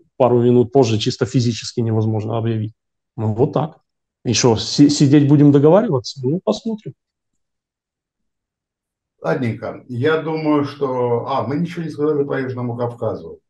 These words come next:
Speaker 2: Ну, в принципе,
Speaker 1: Так, а п-, с четверга <laughs> на сейчас что сказать? Кандидатство дали, то, о чём говорило два большевика на кухне. <laughs> Дали.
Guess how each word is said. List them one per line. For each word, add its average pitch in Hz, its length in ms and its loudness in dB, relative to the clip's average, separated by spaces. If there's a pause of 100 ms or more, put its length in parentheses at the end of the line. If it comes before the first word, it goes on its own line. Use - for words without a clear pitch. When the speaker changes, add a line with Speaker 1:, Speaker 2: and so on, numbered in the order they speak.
(580)
Speaker 2:
Ну, 139 100 -8
в 139 60 -10
принципе, 170 340 -2
Speaker 1:
Так, 143 140 2
а 175 140 6
п-, 180 320 6
с - 180 0
четверга 170 680 4
<laughs> 156 100 2
на 147 140 4
сейчас 147 400 2
что - 220 -4
сказать? 113 420 -8 (440)
Кандидатство 151 680 4
дали, 143 340 6
то, 143 160 4
о 139 60 6
чём 143 220 4
говорило 139 500 6
два 131 200 4
большевика 131 560 0
на 127 140 0
кухне. 151 400 0 (420)
<laughs> - 400 -16
Дали. 123 520 2